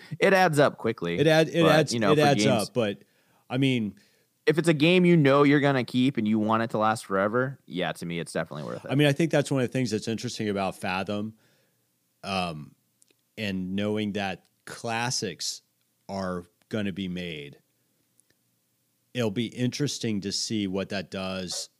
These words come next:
Speaker 2: to the value of base games, because that's the thing. Like,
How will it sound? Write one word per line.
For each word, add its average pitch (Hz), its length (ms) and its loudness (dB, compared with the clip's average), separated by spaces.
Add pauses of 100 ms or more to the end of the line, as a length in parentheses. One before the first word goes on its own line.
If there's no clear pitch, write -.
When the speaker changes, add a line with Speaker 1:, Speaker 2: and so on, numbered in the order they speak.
(280)
Speaker 2:
to - 120 -8
the 104 140 -2
value 98 600 -4
of 90 220 -8
base 92 280 -8
games, 131 580 -8 (420)
because 147 260 2
that's 165 180 2
the 135 60 2
thing. 131 220 0
Like, 101 240 -4